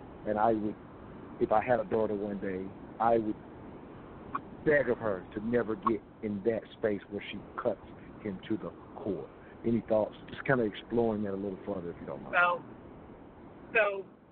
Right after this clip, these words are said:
Speaker 2: let me just give a little background context. So there was, earlier in our marriage, he hit me once,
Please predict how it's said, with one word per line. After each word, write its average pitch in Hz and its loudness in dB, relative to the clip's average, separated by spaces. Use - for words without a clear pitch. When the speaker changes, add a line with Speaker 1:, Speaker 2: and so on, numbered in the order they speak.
Speaker 2:
let 214 -6
me 220 -8
just - -10
give 214 -8
a 214 -2
little 202 -4
background 175 0
context. 165 -6
So - -16
there 185 2
was, 202 4
earlier 208 4
in 190 2
our 185 4
marriage, 170 4
he - -14
hit 202 0
me 180 -10
once, 160 0